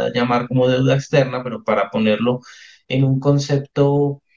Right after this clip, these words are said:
mucho más cercano al nuestro, la deuda externa no tiene que ser un índice o un ítem para que un Estado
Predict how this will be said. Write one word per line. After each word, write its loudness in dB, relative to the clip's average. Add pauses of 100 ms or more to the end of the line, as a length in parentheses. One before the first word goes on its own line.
(320)
mucho -4
más 0
cercano 0
al -2
nuestro, -2
la -2
deuda 4
externa -2
no -2
tiene -2
que -2
ser 0 (500)
un -2 (280)
índice -2
o 0
un 2
ítem -6
para 0
que -4
un 2
Estado 0